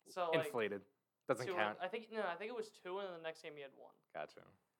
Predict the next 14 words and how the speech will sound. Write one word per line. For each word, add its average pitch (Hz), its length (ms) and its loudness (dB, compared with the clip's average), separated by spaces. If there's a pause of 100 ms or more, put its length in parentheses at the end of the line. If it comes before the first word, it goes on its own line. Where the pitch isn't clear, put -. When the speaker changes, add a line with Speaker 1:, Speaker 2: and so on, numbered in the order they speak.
(160)
Speaker 1:
But, 190 80 0
like, 180 240 2
still. 147 720 -4 (760)
Speaker 2:
Yeah. 151 120 -10
Speaker 1:
Um, 151 320 -4 (1000)
Speaker 2:
Always 92 160 0
Speaker 1:
that - 40 -10
Speaker 2:
gotta 95 160 -2
be 92 80 -6
careful 87 400 -6
of 80 80 -14
Ohtani. 80 520 -16 (340)
Speaker 1:
Yeah, 135 260 -6
that's, - 480 -6